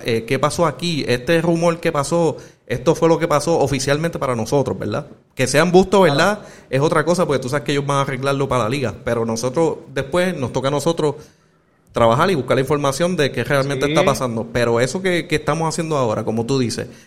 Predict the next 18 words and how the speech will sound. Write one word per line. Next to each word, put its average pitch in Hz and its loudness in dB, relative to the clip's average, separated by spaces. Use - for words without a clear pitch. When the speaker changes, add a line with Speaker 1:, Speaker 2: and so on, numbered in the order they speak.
Speaker 1:
que 127 0
tenemos 127 0
que 165 0
estar, 170 2
eh, 120 0
preguntando 123 -2
entre 151 0
nosotros, 120 2
buscando 131 -4
información, 151 -2
eh, 135 0
enterarnos 127 -2
que 165 -2
un 147 -2
jugador 151 2
no 143 0
va 156 2
a - -4